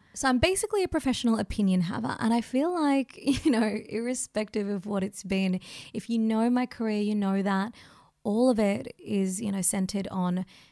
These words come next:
just opening up important conversation and championing inclusivity and different perspectives and encouraging people to celebrate their differences. And it's the kind of thing where I really believe in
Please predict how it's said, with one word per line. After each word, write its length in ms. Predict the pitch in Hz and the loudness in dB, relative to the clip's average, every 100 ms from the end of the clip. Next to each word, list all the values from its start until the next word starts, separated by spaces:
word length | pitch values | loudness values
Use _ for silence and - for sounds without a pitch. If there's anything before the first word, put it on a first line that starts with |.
| _ _ | _ _
just 240 | - 330 - - | -4 -2 -4 -6
opening 440 | 247 311 370 330 | -8 -8 -8 -6
up 180 | 247 208 - - | -6 -8 -12 -20
important 500 | - 226 196 247 254 | -10 -8 -6 -6 -6
conversation 880 | 214 220 226 208 202 - 202 185 190 - | -4 -2 -2 -4 -6 -6 -4 -4 -6 -6
and 340 | 190 190 185 - - - | -4 -2 -4 -6 -20 -12
championing 840 | - 214 269 302 262 220 208 214 | -6 -4 -4 -4 -4 -2 -4 -4
inclusivity 960 | 202 208 - 262 262 262 226 202 233 254 | -4 -4 -4 -2 0 0 0 -2 -4 -6
and 240 | 202 190 | -6 -4
different 320 | 240 - 220 | -6 -6 -6
perspectives 800 | 214 - - 302 - 214 190 196 | -4 -6 -6 -8 -4 -2 -2 -6
and 180 | 233 208 | -6 -6
encouraging 540 | 214 - 247 381 403 | -6 -4 -4 -4 -8
people 240 | 320 262 240 | -6 -6 -4
to 80 | 214 | -4
celebrate 460 | 214 202 208 214 | -2 -4 -4 -6
their 100 | 214 | -6
differences. 760 | 190 190 202 190 - - - - | -6 -6 -4 -4 -4 -6 -6 -6
And 260 | - 220 202 - - - - | -2 0 0 -4 -16 -16 -8
it's 160 | 240 | -8
the 120 | - | -6
kind 280 | 285 254 285 | -6 -4 -4
of 60 | 381 | -4
thing 300 | 254 233 220 | -2 0 0
where 300 | 208 202 202 - - - _ _ _ _ _ - | 0 -2 -4 -8 -20 -20 _ _ _ _ _ -4
I 120 | 233 | -2
really 480 | 202 202 233 262 262 | -2 -2 0 0 0
believe 720 | 247 220 202 202 202 202 190 | -2 -2 0 0 0 -2 -6
in 540 | 254 196 185 185 202 | -6 -2 0 -2 -4